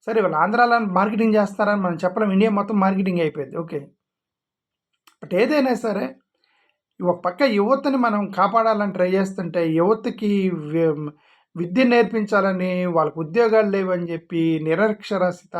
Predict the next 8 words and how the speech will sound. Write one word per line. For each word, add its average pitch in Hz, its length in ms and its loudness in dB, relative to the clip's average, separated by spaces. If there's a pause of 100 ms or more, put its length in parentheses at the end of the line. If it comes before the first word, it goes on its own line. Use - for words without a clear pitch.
(120)
అన్‌ఎంప్లాయ్‌మెంట్, 185 880 -2 (760)
ఆ, 165 100 -4 (320)
రైట్, 220 340 0 (160)
ఇ-, 185 120 -8 (120)
ఇదొక 269 340 -2 (200)
దీంతో 277 360 2 (320)
దేశం 262 380 2
పోరాడుతుంటే 220 800 2